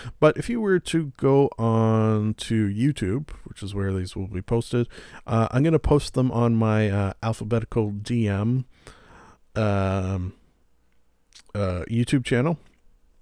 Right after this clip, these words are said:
which is where I used to do some, uh, uh, uh, Dungeons and Dragons, uh, uh, content, I suppose you would say. Um, so I'll post them there. There'll also be, uh, uh, links on my website,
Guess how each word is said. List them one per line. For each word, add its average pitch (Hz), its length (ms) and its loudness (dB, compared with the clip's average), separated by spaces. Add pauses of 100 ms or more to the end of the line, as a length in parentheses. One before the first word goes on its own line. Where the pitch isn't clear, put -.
(500)
which 117 240 0
is 113 140 -2
where 110 220 4
I 104 40 4
used 104 220 -2
to 104 80 -6
do 101 140 -2
some, 95 320 -4
uh, 90 160 -4
uh, 101 200 -2 (300)
uh, 107 160 -4
Dungeons 98 500 -2
and 98 100 -4
Dragons, 101 880 -2
uh, 98 260 -4
uh, 98 220 -6
content, 113 760 0 (140)
I - 380 -20
suppose 107 340 -4
you 107 100 -2
would 101 140 -4
say. 110 260 0 (540)
Um, 107 720 2 (360)
so 120 220 4
I'll 113 180 2
post 156 240 2
them 131 120 2
there. 123 140 6
There'll 123 120 4
also 131 200 0
be, 123 220 4
uh, 107 60 4
uh, 104 580 0
links 113 340 -2
on 101 180 -2
my 92 80 -2
website, 131 580 0